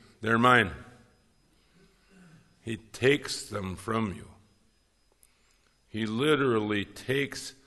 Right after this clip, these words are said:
your sins upon himself. Saint Paul especially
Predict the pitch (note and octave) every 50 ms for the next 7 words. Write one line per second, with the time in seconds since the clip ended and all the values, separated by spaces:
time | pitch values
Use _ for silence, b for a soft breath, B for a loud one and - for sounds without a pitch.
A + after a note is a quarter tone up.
0 | b b b b b b - F#2 F#2+ A2+ B2 B2+ B2 A#2+ A#2+ A2+ G2 - - -
1 | A#2 A#2 A2+ G#2 F#2 D#2 C#2+ - - b b b b b b b F#2+ - - -
2 | G#2+ A2+ A2 G#2+ F2+ D#2+ G2 F2+ D#2+ D2+ - - F#2 F2 E2+ E2+ - - - _
3 | _ _ _ _ _ _ _ _ _ _ _ b b b b b b b b b
4 | b b b b b b b b b b b b b b _ _ _ _ - -
5 | - A#2 A#2+ B2+ B2+ A2+ B2+ - G#2 A2+ A#2+ A#2+ A#2 G#2+ G2 G2 - A2+ F#2+ -
6 | - - A2+ A2+ G#2+ - - G#2 G2 F#2 F2 F2